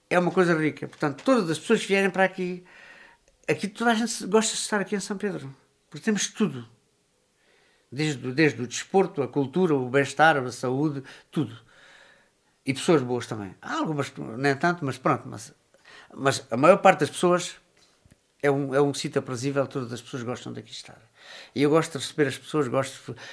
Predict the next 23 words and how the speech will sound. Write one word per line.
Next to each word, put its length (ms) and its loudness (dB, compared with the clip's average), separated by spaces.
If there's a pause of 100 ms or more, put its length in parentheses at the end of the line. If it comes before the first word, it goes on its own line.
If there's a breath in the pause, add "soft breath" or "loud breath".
(160 loud breath)
de, 100 -12
de 20 -10
falar 500 6
sobre 300 -2
aquilo 220 -6
que 120 -2
eu 60 4
já 220 2
aprendi 360 -4
e 100 -4
que 60 -10
estou 180 -2
a 100 4
aprender 320 -4
todos 180 -8
os 120 -16
dias. 360 -18 (500 loud breath)
E 100 2
eles 140 4
dizem-me 280 0
assim: 160 -6
"Ah, 80 -2
mas 100 0